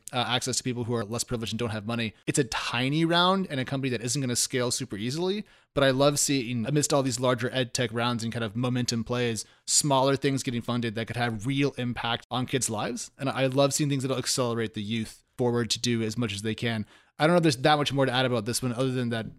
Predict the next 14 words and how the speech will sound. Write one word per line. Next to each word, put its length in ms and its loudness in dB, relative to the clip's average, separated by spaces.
Bonsai 260 2
is 100 0
a 40 -2
great 280 -2
name 160 -2
for 120 -6
a 60 -6
cool 160 -6
company, 340 -6
and 80 -6
I 60 -6
really 180 -6
dig 160 -8
it. 120 -8